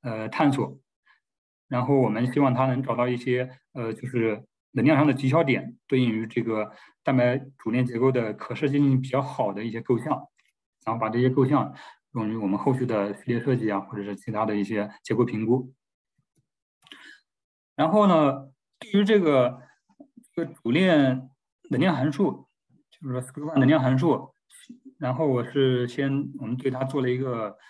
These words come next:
简单的一个评估。评估呢，就是说，呃，先看一下这个能量函数它到底能不能，就是说把这个比较好的可设计性的，呃，这里面那个好就是指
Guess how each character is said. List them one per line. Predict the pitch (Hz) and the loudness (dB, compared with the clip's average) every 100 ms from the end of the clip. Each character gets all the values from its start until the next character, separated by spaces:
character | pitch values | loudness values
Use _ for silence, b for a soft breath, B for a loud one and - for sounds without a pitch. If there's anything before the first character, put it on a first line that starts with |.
| b _ | b _
简 | - | -2
单 | 170 | 0
的 | 202 | 2
一 | |
个 | 131 | 0
评 | 131 120 131 | 0 -2 0
估。 | 143 - - b b | 0 -4 -18 b b
评 | - 156 | 0 2
估 | 170 | 2
呢， | 170 | 2
就 | 147 151 | 2 2
是 | 139 | 2
说， | 139 143 143 B B _ _ _ | 2 2 0 B B _ _ _
呃， | 165 123 120 | -2 0 0
先 | 131 202 196 | -2 0 0
看 | 208 165 | 0 0
一 | |
下 | 135 117 - b _ _ _ | -2 -6 -8 b _ _ _
这 | 127 | -4
个 | 127 120 - _ _ - | -4 -4 -10 _ _ -12
能 | 147 | -4
量 | 180 | -2
函 | 139 165 | -2 -2
数 | 190 | -4
它 | - - 170 | -4 -6 -4
到 | 165 165 | -4 -4
底 | 120 | -4
能 | 110 117 | -6 -2
不 | 196 | 0
能， | 160 107 123 - _ _ 294 - | 0 -2 -8 -14 _ _ -20 -12
就 | 123 | -10
是 | 117 | -6
说 | 123 135 135 - | -4 -6 -8 -12
把 | 110 110 | -10 -6
这 | 123 | -6
个 | 151 131 | 0 0
比 | 107 - 120 | 0 -8 -8
较 | 180 | -8
好 | - - 104 | -4 -2 0
的 | 104 127 | -2 -4
可 | 127 123 | -4 -8
设 | 131 | -2
计 | 160 143 | 2 4
性 | 139 | 4
的， | 104 - b b b b _ - | 2 -4 b b b b _ -6
呃， | 123 | -6
这 | 127 | 2
里 | 135 | 4
面 | 143 | 4
那 | 165 | 2
个 | |
好 | 151 123 110 | 0 -2 -4
就 | 123 | 0
是 | 123 107 | -2 -2
指 | 98 92 | -10 -12